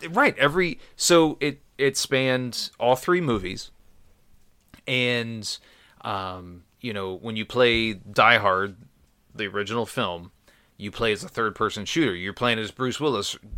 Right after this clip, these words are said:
uh, running through, um, Nakatomi Plaza, um, and you're, you're shooting, you're shooting dudes, and you're, you're trying to rescue hostages and all that. It was great.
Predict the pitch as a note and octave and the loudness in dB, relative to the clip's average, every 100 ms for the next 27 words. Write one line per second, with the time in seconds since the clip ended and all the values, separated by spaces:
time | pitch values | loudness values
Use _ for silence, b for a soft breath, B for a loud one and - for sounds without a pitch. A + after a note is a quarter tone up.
0 | - A#2+ A2 G2+ G2 G2+ A#2 C3 B2 A2+ | -6 0 2 2 0 0 2 4 2 -2
1 | A#2+ B2 A#2+ A2+ A2 G#2+ F#2+ G#2+ G#2 G2+ | -2 0 2 0 -2 -2 -2 -2 -2 -6
2 | F#2+ F#2 - _ B2 A#2+ A#2 A2 A#2+ G#2+ | -10 -16 -20 _ -2 0 0 -2 -4 -2
3 | A2 F2+ - - b b b b b b | 0 -2 -4 -20 b b b b b b
4 | - F2+ E2 E2 D#2 D2+ G#2 G2 F#2 G2+ | -20 -20 -18 -20 -20 -12 -8 -8 -8 -10
5 | F2+ - - C#3 C3 A#2 A2 _ - F#2 | -10 -4 0 0 0 -6 -10 _ -20 -12
6 | - D3+ C3+ C3 C#3 C3 C3 A2 G#2 F#2+ | -4 -4 -2 0 2 2 0 -4 -8 -8
7 | F#2 F2+ - G2 - A2 A2 A2 G#2 G#2 | -8 -10 -14 -14 -4 -2 0 -2 -4 -2
8 | G2+ G2 F#2+ F#2+ G#2+ G#2 A2 F#2+ F#2+ F#2+ | -2 -4 -8 -4 0 0 -2 -2 -4 -6
9 | F#2 F2 F2 E2+ D#2+ D#2 A2 D3+ C3 | -12 -12 -10 -8 -8 -8 -6 -2 0